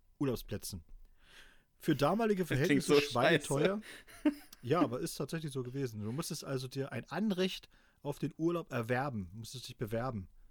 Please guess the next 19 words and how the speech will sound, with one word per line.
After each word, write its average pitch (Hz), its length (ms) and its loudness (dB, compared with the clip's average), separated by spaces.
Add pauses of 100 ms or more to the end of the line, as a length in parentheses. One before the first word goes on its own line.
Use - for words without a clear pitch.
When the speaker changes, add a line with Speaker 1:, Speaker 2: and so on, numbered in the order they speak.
(560)
Speaker 1:
Das - 140 -18
war 123 80 -10
nicht 131 140 -8
so, 104 180 -8
ne? 147 260 -4
Das - 220 -14
war 123 180 -10
so, 117 140 -10
du 113 80 -12
musstest 131 380 -12
dann 123 180 -8
sagen, 120 240 -8
ich 110 80 -12
möchte 143 200 -8
da 127 100 -8
gerne 117 240 -6
dahin. 208 160 -4
Und 202 100 -4
dann 175 240 -4